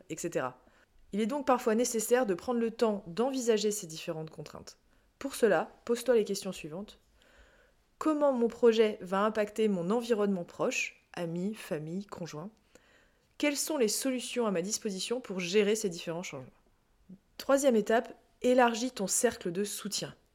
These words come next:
Imaginons que tu souhaites quitter ton C D I pour créer ta propre entreprise, mais que ton entourage proche soit uniquement composé de fonctionnaires qui n'ont jamais expérimenté le chômage, les démissions, licenciements, la prise de risque, et cetera.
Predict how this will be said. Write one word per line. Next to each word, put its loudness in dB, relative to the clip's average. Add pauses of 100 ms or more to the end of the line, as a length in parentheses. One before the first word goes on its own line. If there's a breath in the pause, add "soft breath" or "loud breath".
(260)
Imaginons 2
que -2
tu -6
souhaites 0
quitter -2
ton -4
C 2
D 2
I 2
pour -4
créer 2
ta -2
propre -8
entreprise, -8 (460 soft breath)
mais -2
que -2
ton -2
entourage 0
proche 0 (320 soft breath)
soit 2
uniquement 0
composé 0
de 0
fonctionnaires -2
qui -8
n'ont -4
jamais 2
expérimenté -2
le -10
chômage, -2
les -2
démissions, -2
licenciements, -6
la 0
prise -6
de -4
risque, -6
et -12
cetera. -10